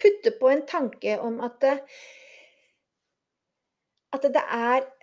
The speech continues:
faktisk ikke, det er ikke lov å misbruke andre mennesker.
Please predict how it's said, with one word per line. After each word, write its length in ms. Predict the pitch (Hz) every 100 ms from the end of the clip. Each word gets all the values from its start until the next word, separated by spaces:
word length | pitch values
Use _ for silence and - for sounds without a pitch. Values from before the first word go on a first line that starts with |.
| -
faktisk 520 | 269 - 247 247 -
ikke, 520 | 277 - 233 226 233 233
det 120 | 262
er 60 |
ikke 260 | 269 320 285
lov 440 | 214 208 233 226 - - _ _ _ _ _ _ _ _ _ _ _ _ _
å 80 | 240
misbruke 520 | 240 240 - 202 202
andre 200 | 214 202 214
mennesker. 400 | 208 - 294